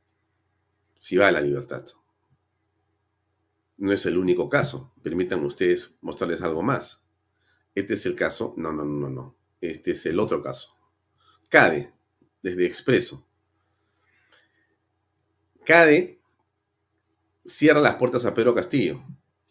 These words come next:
Es la primera vez que un jefe de Estado no es convocado al reconocido evento.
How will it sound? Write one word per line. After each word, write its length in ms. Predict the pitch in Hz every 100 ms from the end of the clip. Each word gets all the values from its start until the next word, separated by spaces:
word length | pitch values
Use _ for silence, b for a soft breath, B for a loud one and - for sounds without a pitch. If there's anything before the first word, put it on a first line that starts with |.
| _ -
Es 120 | 98
la 100 | 98
primera 320 | 98 117 135
vez 300 | 135 143 131
que 80 | -
un 80 | 90
jefe 260 | 120 110
de 60 | 92
Estado 400 | - 113 113 113
no 80 | 110
es 80 | 120
convocado 720 | 117 95 82 101 95 98 -
al 320 | 90 90 90 -
reconocido 800 | 107 104 110 87 - 95 98 -
evento. 760 | 85 92 87 73 65 - _